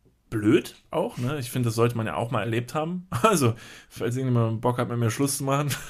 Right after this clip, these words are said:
<laughs> was geht. Ähm, ich hab halt schon,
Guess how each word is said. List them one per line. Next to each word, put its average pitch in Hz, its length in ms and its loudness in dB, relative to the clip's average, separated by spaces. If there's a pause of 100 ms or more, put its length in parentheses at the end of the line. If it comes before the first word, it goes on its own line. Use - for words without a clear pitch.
(300)
<laughs> - 500 -12
was 139 240 4
geht. 123 320 4 (600)
Ähm, 139 500 10 (460)
ich 160 280 4
hab 156 200 2
halt 147 380 2 (840)
schon, 131 520 -4